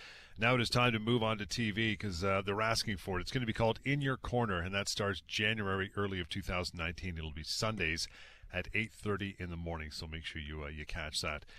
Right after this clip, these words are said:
and have a look at, uh, myself and Savannah and James doing our thing on Global T V. I wanna bounce over to another email, guys. We still got some time here. Help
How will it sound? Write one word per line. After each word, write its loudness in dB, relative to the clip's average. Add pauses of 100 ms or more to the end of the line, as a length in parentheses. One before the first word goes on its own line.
(300)
and -6
have -4
a -2
look -4
at, -6
uh, 0
myself -2
and -8
Savannah 0
and -6
James -2
doing -4
our -2
thing -4
on -10
Global -6
T -6
V. -2
I 6
wanna 6
bounce 6
over 6
to 8
another 4
email, 4
guys. 4
We 0
still 0
got 2
some -6
time 2
here. 2
Help 2